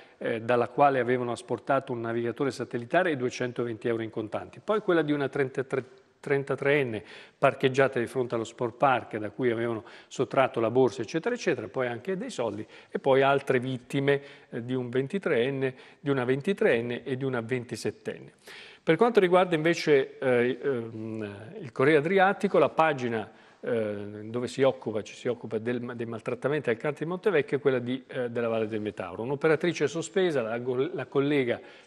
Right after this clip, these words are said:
che finisce nei guai, vessazioni e violenze fisiche sugli anziani ospiti della casa di riposo. I carabinieri ricostruiscono sedici casi, sedici episodi contestati. Questa dipendente di sessantadue anni,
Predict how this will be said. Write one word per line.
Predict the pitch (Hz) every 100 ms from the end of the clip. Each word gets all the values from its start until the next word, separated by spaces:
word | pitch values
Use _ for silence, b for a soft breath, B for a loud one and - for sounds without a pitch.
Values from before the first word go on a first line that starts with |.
| _
che | 120
finisce | - 135 -
nei | 143 156
guai, | 160 170
vessazioni | 127 120 165 - 139 - 147 143 120 107
e |
violenze | 104 117 139 131 135
fisiche | - 226 220 147 120 113 117
sugli | 101 - 175 165 131
anziani | 120 113 - 147 117 120
ospiti | 127 - 117 120
della | 113 113
casa | 151 143
di | 165
riposo. | 214 151 131 110 - B B B
I | 175
carabinieri | 180 151 135 160 135 123
ricostruiscono | 165 - 165 - 139 139 147 - 127 117 B B
sedici | - - 180 165 151 - 143 139 - _
casi, | - 110 98 104
sedici | 101 - 190 190 175 - 180 -
episodi | 151 156 135 143 151 143 -
contestati. | - 147 143 131 - - 92 85 - B B B -
Questa | 131 - 123 - B B
dipendente | 123 117 123 131 139 127
di | 117
sessantadue | - 117 127 113 113 113 127
anni, | 131 117 110